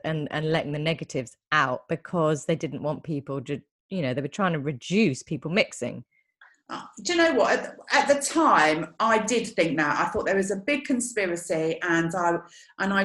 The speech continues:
Speaker 2: really did think that they, that they were, all the positive people, they were letting, they were giving them their test results so they
Speaker 1: Yeah.
Speaker 2: wouldn't spread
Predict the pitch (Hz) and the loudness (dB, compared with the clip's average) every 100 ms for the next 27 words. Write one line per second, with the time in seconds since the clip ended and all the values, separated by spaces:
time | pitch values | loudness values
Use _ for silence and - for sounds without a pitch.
0 | 196 262 254 233 233 226 - 190 185 175 | 2 4 4 4 0 -2 0 -2 -2 -2
1 | 180 180 170 - 196 190 180 175 170 - | 0 -2 -6 -2 -2 0 0 0 0 2
2 | 277 262 - 240 196 202 185 - 202 196 | 2 0 -2 -4 -2 -4 -4 -2 -4 -2
3 | 185 170 175 190 190 185 175 170 170 _ | -2 2 2 2 -2 -8 -6 -8 -10 _
4 | _ _ _ _ _ - 180 175 175 220 | _ _ _ _ _ -4 -2 -2 0 2
5 | 226 202 185 175 170 170 175 - 170 160 | 2 0 -2 0 -2 -2 -6 -6 -2 -2
6 | - 175 170 165 196 - - - 151 | -2 -2 0 2 0 -2 -12 -4 -2